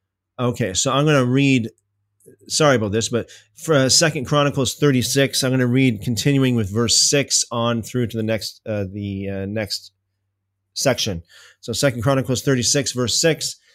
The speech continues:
"Against him came up Nebuchadnezzar, king of Babylon, and bound him in fetters to carry him to Babylon. Nebuchadnezzar also carried of the vessels of the house of Yahweh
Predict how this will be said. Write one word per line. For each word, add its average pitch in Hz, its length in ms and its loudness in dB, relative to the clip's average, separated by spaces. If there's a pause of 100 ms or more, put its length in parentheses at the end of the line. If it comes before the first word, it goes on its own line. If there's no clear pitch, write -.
(400)
"Against 165 500 0
him 170 600 -2 (220)
came 139 420 2 (460)
up 135 320 0
Nebuchadnezzar, 131 720 0
king 135 200 -2
of 113 140 -2
Babylon, 117 680 0
and 110 280 -2
bound 139 320 2
him 143 120 0
in 120 80 0
fetters 139 460 0 (280)
to 139 100 -6
carry 147 340 4
him 139 200 2
to 127 60 0
Babylon. 113 560 0 (380)
Nebuchadnezzar 127 760 2 (520)
also 139 460 4
carried 131 440 2
of 120 280 -2
the 113 60 0
vessels 127 440 0
of 117 160 -2
the 110 120 -4
house 131 280 0
of 110 220 -2
Yahweh 127 520 2